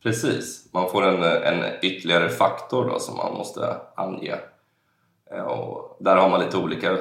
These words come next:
sätt att välja. Det kan vara ett, en S M S med en sån här så kallad one-time password.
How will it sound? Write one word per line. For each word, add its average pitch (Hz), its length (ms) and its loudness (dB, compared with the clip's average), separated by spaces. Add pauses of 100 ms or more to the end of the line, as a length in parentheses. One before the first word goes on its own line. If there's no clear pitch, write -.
(120)
sätt - 280 -6
att 92 80 -2
välja. 92 440 2
Det - 80 -12
kan 90 200 -6
vara - 140 -2 (100)
ett, - 60 -18 (420)
en 87 220 -4
S - 200 -4
M 85 60 -4
S - 300 -2
med 87 100 -6
en 82 80 -4
sån - 140 -10
här - 380 0
så - 140 -16
kallad - 520 -4
one-time - 600 -6
password. 92 580 -6